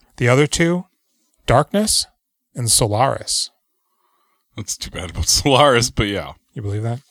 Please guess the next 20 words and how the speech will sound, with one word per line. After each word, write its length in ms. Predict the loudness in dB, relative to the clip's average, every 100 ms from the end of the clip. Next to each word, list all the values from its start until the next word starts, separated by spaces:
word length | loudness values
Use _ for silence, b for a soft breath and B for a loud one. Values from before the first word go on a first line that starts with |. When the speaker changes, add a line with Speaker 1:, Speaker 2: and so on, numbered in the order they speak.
| _ _ -8
Speaker 1:
The 80 | 0
budget 300 | 2 2 -2
for 140 | -2 0
this 200 | 0 -2
was 120 | -4
estimated 520 | -4 -2 -2 -2 -4
forty 380 | -4 -2 0 0
mil. 340 | -4 -6 -8 -14 _ _ _
Gross, 580 | 2 4 4 2 0 -4 _ _ _ _ _ _ -6
eighteen 520 | 0 0 2 0 2 0
point 280 | -2 -2
nine 300 | -4 -4 -4
mil. 260 | -6 -10 -14 _ _ -4
Just 160 | -2
to 60 | 0
give 140 | 0
you 80 | 2
an 60 | 2
idea 640 | 0 0 0 2 0 -4 _ -4
of 220 | -4 -4